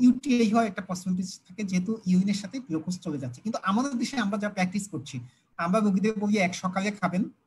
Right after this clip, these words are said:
Number one। Number two হচ্ছে এক গ্লাস থেকে দেড় গ্লাস পানি দিয়ে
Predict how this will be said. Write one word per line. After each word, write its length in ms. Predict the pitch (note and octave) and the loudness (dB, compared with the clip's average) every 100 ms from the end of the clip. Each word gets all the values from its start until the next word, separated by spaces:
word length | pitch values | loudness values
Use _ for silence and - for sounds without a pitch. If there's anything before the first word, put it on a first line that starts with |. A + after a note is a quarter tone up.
| _ _ - - _ _ E3 | _ _ -20 -20 _ _ -6
Number 220 | E3 F3 | -2 0
one। 200 | D#3+ E3+ | 0 0
Number 220 | F3+ F3 F#3 | -2 -2 -2
two 60 | A3 | -2
হচ্ছে 240 | G3 - | -2 -2
এক 240 | - F#3 F3 | -2 -2 0
গ্লাস 220 | G3 G#3 - - _ | 2 2 0 -14 _
থেকে 200 | G#3+ G#3 G#3+ C4+ D#3+ | -6 -2 -4 -4 -4
দেড় 160 | E3 E3 | -2 0
গ্লাস 180 | F#3 G#3 - | 0 -2 -2
পানি 180 | F3+ G#3+ | 2 4
দিয়ে 200 | F#3 | 6